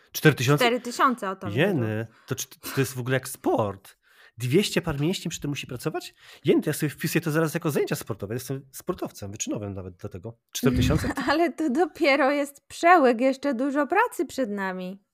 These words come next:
Speaker 1: No to teraz już chyba z tym pluskiem wpadnie ta papka ciasteczkowa prościuteńko do żołądka, tak?
Speaker 2: Tak, w końcu mamy żołądek, który się rozluźnia, zanim przyjmie jedzonko.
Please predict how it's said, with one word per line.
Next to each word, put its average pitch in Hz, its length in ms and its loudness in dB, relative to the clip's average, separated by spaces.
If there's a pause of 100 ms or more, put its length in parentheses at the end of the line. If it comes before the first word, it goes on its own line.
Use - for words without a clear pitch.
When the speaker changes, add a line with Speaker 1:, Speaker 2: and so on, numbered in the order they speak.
(140)
Speaker 1:
No 120 260 -2
to 135 120 -4
teraz 139 300 2
już 131 100 -8
chyba 131 160 -2
z - 140 -12
tym 135 160 -4
pluskiem 143 440 0
wpadnie 117 320 -2
ta 117 100 -4
papka - 280 -8
ciasteczkowa 123 540 -4 (520)
prościuteńko 151 680 4
do 127 540 4
żołądka, 104 460 -4
tak? 180 220 -2 (340)
Speaker 2:
Tak, 214 580 6
w - 60 -20
końcu 269 460 2
mamy 247 240 0
żołądek, 226 600 0
który 180 240 -8
się 175 220 -4
rozluźnia, 196 1200 4
zanim 190 360 -4
przyjmie 185 440 -6
jedzonko. 170 600 2